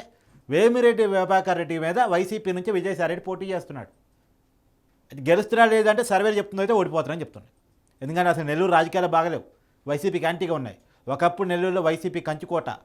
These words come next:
అక్కడ చాలామంది వైసీపీ నుంచి గెలిచిన వాళ్ళు పోయినసారి, అంటే రెండు వేల పంతొమ్మిదిలో వైసీపీ నుంచి గెలిచిన వాళ్ళు మేకపాటి చంద్రశేఖర్ రెడ్డి గారితో మొదలుపెడితే ఆనం సింహం రామనారాయణ రెడ్డి గారు, కో-, కోటమిరెడ్డి సీతారెడ్డి గారు, వాళ్ళంతా వాళ్ళ పార్టీని విభేదించి టీడీపీ పార్టీలోకి వచ్చారు.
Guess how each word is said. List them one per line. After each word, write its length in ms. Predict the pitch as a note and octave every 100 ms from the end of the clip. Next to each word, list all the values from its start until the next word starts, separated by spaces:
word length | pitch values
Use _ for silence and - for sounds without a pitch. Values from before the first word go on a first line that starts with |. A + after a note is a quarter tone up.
| _ _ _ _
అక్కడ 220 | C3 - F3+ F3+
చాలామంది 360 | E3 F#3+ F#3+ F#3
వైసీపీ 360 | E3+ F3+ F3+
నుంచి 160 | F#3 E3
గెలిచిన 240 | E3 E3
వాళ్ళు 140 | D#3+ D3
పోయినసారి, 460 | D3 D#3 C#3+ B2 E3 _ _ _ C#3+
అంటే 120 | D#3
రెండు 160 | D#3+ G3
వేల 80 |
పంతొమ్మిదిలో 380 | F3 E3+ F3+ E3+ D#3
వైసీపీ 280 | D#3 F3+
నుంచి 160 | F3 D3+
గెలిచిన 260 | D3 C3+ D3+
వాళ్ళు 220 | G#2+ A2+ D3 _ _ -
మేకపాటి 500 | B2+ E3 E3+ F3 E3
చంద్రశేఖర్ 360 | D3+ D3+ D3+ C#3
రెడ్డి 140 | C3
గారితో 200 | C3 B2+
మొదలుపెడితే 400 | B2 D3 E3+ G3
ఆనం 320 | D3+ C#3 C#3
సింహం 200 | B2+ C3+
రామనారాయణ 300 | B2+ C3 C#3
రెడ్డి 180 | C#3 C#3
గారు, 180 | F3+ G3
కో-, 220 | F3+ D3 - -
కోటమిరెడ్డి 380 | C#3 C#3+ C3 B2
సీతారెడ్డి 340 | C#3+ D#3+ D3+
గారు, 120 | F#3+ G#3 - _ -
వాళ్ళంతా 440 | C3+ D#3 E3 G#3+
వాళ్ళ 200 | F3+ D3+
పార్టీని 400 | C#3+ D3+ E3 E3
విభేదించి 380 | C#3+ E3 D#3+ F#3
టీడీపీ 300 | F#3 D3+ D3
పార్టీలోకి 400 | C#3+ C3 C3+ B2+
వచ్చారు. 300 | A2 - -